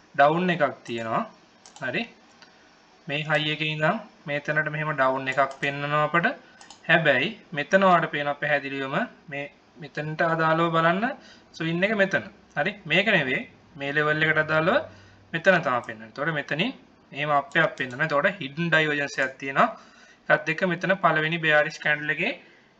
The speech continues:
ක්ලෝස් එකෙන් අපිට එන්ට්‍රි එක ගන්න පුළුවන්. එතකොට පළවෙනි බෙයාරිෂ් කැන්ඩල් එක මෙන්න. හරි. දැන් ඔයාලා මේ මෙහෙම පෙන්නද්දි ඔයාලා බලන්න ඕනේ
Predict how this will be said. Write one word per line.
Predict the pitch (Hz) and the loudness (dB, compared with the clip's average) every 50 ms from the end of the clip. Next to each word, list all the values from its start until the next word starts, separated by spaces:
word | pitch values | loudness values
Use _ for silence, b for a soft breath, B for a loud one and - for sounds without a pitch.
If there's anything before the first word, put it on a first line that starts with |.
| b - | b -12
ක්ලෝස් | - 160 151 156 156 165 165 165 - | -6 -4 -2 0 0 0 -2 -2 -2
එකෙන් | 196 175 160 175 196 214 202 | -4 -2 0 0 -2 0 0
අපිට | 180 - 180 165 | -2 -2 0 -2
එන්ට්‍රි | 170 160 156 139 - 147 143 | -2 -2 -2 -2 -2 -2 0
එක | 139 | 0
ගන්න | 139 135 135 135 - | 0 -2 -4 -6 -10
පුළුවන්. | - 135 135 135 143 170 202 | -8 -6 -2 0 0 0 -2
එතකොට | - - - 170 165 165 160 | -4 -8 -6 -4 -4 -2 0
පළවෙනි | 160 151 147 151 151 156 | 0 0 2 0 -2 -4
බෙයාරිෂ් | 151 147 147 147 147 143 - 156 | -2 0 0 0 0 -2 -4 -6
කැන්ඩල් | 139 139 135 135 | -6 -6 -6 -8
එක | 131 131 | -10 -10
මෙන්න. | 131 127 127 131 139 160 233 254 - - _ _ _ _ _ _ _ _ _ _ _ _ _ _ _ _ - - - - _ _ _ _ _ _ _ _ _ _ _ _ | -10 -12 -10 -4 -2 0 0 -2 -2 -12 _ _ _ _ _ _ _ _ _ _ _ _ _ _ _ _ -20 -20 -20 -20 _ _ _ _ _ _ _ _ _ _ _ _
හරි. | _ - 135 143 196 233 - - _ _ - - - - - _ _ - | _ -8 -6 -6 -6 -8 -10 -18 _ _ -20 -20 -20 -20 -20 _ _ -2
දැන් | 139 143 160 202 202 180 | 0 2 2 2 4 6
ඔයාලා | 175 175 196 226 220 | 6 8 8 6 4
මේ | 196 185 185 190 190 185 180 | 2 0 0 -2 -2 -4 -6
මෙහෙම | 165 156 160 180 202 208 | -6 -4 -4 -2 -2 -2
පෙන්නද්දි | 196 180 170 175 175 185 196 202 202 247 247 | -2 -2 -2 0 2 2 0 2 0 -2 -2
ඔයාලා | - 165 165 170 185 208 202 | 0 4 6 6 6 6 4
බලන්න | 208 214 214 214 214 220 | 2 2 2 2 2 0
ඕනේ | 226 240 269 339 403 | -2 -2 -2 -2 -6